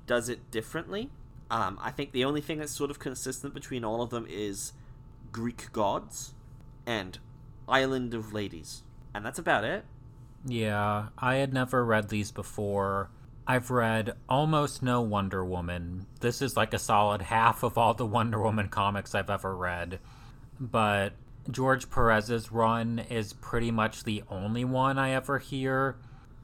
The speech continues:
Speaker 2: uh, name drop specifically in terms of Wonder Woman comics. Uh, spoiler alert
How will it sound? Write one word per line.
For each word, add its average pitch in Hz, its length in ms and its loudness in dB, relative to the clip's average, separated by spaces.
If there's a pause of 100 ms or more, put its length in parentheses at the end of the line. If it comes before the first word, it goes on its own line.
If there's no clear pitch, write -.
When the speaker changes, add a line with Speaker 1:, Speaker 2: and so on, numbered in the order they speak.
(200)
Speaker 2:
uh, 127 260 4
name 131 360 2
drop 135 420 4
specifically 135 880 -2
in 135 100 0
terms 131 300 -2
of 131 140 -4
Wonder 131 320 2
Woman 135 240 2
comics. 131 720 -2 (640)
Uh, 107 180 4
spoiler 113 600 6
alert 117 460 4